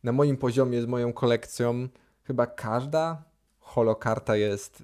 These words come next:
fajna i ciekawa, ale wiadomo, w co się celuje najczęściej. Karta wody, Rotom, Float Cell, Float Cell. Nie brzmi mi to jakoś. Okej.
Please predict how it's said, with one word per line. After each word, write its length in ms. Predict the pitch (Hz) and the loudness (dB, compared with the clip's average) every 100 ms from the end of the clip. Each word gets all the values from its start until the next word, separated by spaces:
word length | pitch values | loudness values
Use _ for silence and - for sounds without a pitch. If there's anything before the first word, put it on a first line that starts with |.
| 110 | -20
fajna 360 | - 101 101 101 | -4 -2 0 -2
i 100 | 95 | -6
ciekawa, 480 | - 101 98 101 104 _ - _ _ _ _ | -6 -4 -2 -2 -6 _ -20 _ _ _ _
ale 160 | 156 135 | -2 2
wiadomo, 440 | 113 110 104 104 | 4 4 2 0
w 40 | |
co 140 | - 104 | -4 -8
się 140 | 104 | -8
celuje 440 | - 104 101 98 98 | -8 -6 -4 -4 -4
najczęściej. 920 | 110 113 120 110 - 107 - - - - _ _ _ | -4 0 0 -2 -6 -10 -12 -14 -18 -20 _ _ _
Karta 500 | 131 113 - 104 110 - _ | -4 -4 -4 -12 -12 -16 _
wody, 580 | 123 117 139 139 143 143 143 _ _ _ _ _ _ _ _ _ _ _ _ _ _ | -14 -2 0 2 2 0 -4 _ _ _ _ _ _ _ _ _ _ _ _ _ _
Rotom, 720 | 107 120 120 - 120 120 123 131 _ _ _ | -2 0 0 -2 -4 -4 -8 -12 _ _ _
Float 420 | - 98 98 - | -10 -6 -6 -10
Cell, 420 | - 170 175 156 151 _ | -8 -8 -8 -10 -14 _
Float 440 | - 104 107 - | -10 -8 -8 -12
Cell. 440 | - - 156 160 151 _ _ _ - - _ _ - | -16 -12 -10 -12 -18 _ _ _ -18 -18 _ _ -14
Nie 140 | 50 - | -14 -14
brzmi 260 | - - | -16 -16
mi 80 | - | -16
to 180 | - - | -16 -18
jakoś. 420 | - - - - - _ | -18 -20 -20 -20 -20 _
Okej. 500 | 107 107 151 147 143 | -14 -10 -4 -2 -4